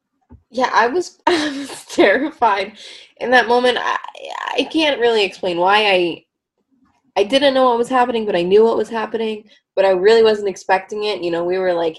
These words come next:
in the zone, and, like, I didn't think anything was gonna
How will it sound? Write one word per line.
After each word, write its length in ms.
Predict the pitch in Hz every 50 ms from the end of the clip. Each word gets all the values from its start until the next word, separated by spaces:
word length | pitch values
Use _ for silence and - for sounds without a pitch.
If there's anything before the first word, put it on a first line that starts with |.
| -
in 180 | - 202 202 202
the 140 | 202 196 185
zone, 540 | 170 175 165 170 175 185 190 196 190 185 151
and, 120 | 151 156
like, 200 | 156 147 143 170
I 120 | 180 185 _ -
didn't 320 | 185 180 190 185 196 -
think 180 | 190 180 170 165
anything 440 | 165 165 170 180 175 180 175 170
was 160 | 165 170 185 -
gonna 400 | - 156 160 156 147 143 135 -